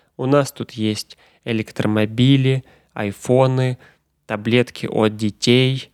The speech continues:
Супер, нам с вами повезло. Факт второй. Мы избавились от многих ужасных болезней, например, от чумы или холеры. Сейчас их нет, медицина у нас пиздатая.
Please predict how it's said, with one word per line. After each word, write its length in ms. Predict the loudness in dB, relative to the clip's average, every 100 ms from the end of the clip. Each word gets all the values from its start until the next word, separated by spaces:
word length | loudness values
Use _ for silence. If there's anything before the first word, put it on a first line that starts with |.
| _ -4
Супер, 460 | -2 0 -2 -6 _
нам 280 | -2 2 2
с 120 | 0
вами 380 | 0 2 2 -2 _ _ _ _
повезло. 540 | 0 0 0 0 0 -4 _ _ _ _
Факт 460 | -2 -2 -4 -16 -20 _
второй. 540 | -6 0 2 2 2 -4 -18 _
Мы 160 | 0 2
избавились 580 | 2 2 2 0 -2 -4
от 200 | -2 2
многих 520 | 4 4 2 -6 -6
ужасных 560 | -2 -2 -2 -6 -8
болезней, 680 | -2 0 2 2 2 -2 -4 -10 -20 _
например, 640 | -4 -2 -2 0 2 0 -2
от 260 | -2 -2 -4
чумы 540 | -2 0 2 4 2 0
или 400 | -4 0 2 2
холеры. 600 | 0 -2 0 2 2 -2 -8 _ _
Сейчас 440 | -6 -2 -2 -2
их 180 | -10 -6
нет, 340 | 0 0 0 -8 _ _
медицина 640 | -8 -6 -6 -2 0 2 4
у 80 |
нас 340 | 4 2 0 -8 _ _ _
пиздатая. 720 | -8 -4 0 -2 -2 -8 -8